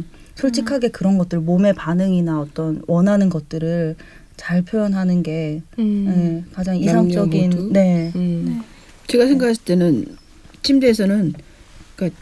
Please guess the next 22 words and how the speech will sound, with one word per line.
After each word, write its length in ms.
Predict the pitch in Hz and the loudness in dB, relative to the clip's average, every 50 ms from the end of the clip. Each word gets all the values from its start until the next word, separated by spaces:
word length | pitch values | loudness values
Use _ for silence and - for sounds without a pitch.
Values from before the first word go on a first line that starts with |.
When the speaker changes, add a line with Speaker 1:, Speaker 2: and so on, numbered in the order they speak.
| - | -8
Speaker 4:
지금 300 | - - 233 220 269 269 | -4 0 2 4 6 6
문화는 380 | 254 208 196 208 220 214 208 208 | 6 6 6 4 4 4 2 2
그렇게 200 | - 202 - 196 | 0 -2 -4 0
됐지만 600 | 190 165 160 - 170 160 151 151 151 151 165 151 - | 0 0 0 0 0 2 2 2 2 0 0 -2 -2
그동안에 460 | - 190 190 214 220 208 202 180 170 175 | -2 2 2 2 4 4 2 2 2 0
쭉 160 | - - 220 - | -2 -8 -8 -6
보면 480 | - 170 175 175 165 180 180 151 147 - - - - - - - - | -2 0 2 2 2 2 2 0 -2 -4 -12 -20 -20 -20 -20 -16 -10
침대에서 340 | - - 285 254 254 240 208 | -4 -2 0 0 0 -4 -4
권력 300 | - - 190 202 208 214 | 0 2 2 2 2 2
관계가 280 | - 185 175 180 185 165 | 0 -2 -2 -2 -2 -2
형성이 320 | 190 185 175 - 165 147 | -2 -4 -4 -4 -6 -6
돼요. 160 | - - 160 151 - - | -8 -10 -20 -20 -10 -4
Speaker 1:
네. 140 | 190 180 175 170 170 165 160 160 254 | -2 -2 0 -2 -2 -6 -8 -12 -10
Speaker 3:
음. 220 | 262 247 233 233 233 | -10 -8 -8 -10 -6
Speaker 4:
예를 200 | - 208 196 202 | -2 0 0 0
들어 260 | 185 185 185 170 185 - - - - - - - - | 2 2 2 0 0 -4 -14 -20 -20 -20 -20 -20 -8
남성이 400 | - 151 170 202 214 254 233 220 | -2 0 2 2 4 4 2 2
굉장히 280 | 202 196 185 190 185 175 | 2 2 0 2 0 0
경제적인 420 | 180 185 175 180 196 196 180 180 165 | 0 0 0 0 0 0 0 0 2
능력이 280 | 151 156 151 147 139 - | 2 2 0 0 -2 -4
좋거나 420 | - 180 - - 160 135 156 175 | -8 -12 -8 -4 -2 -2 -2 -2
권력계 1120 | 180 - - 180 185 196 202 - - - - - - _ - - _ - - - 180 170 | -2 -2 0 0 2 2 0 -4 -12 -20 -20 -20 -20 _ -20 -20 _ -18 -8 -4 -2 -2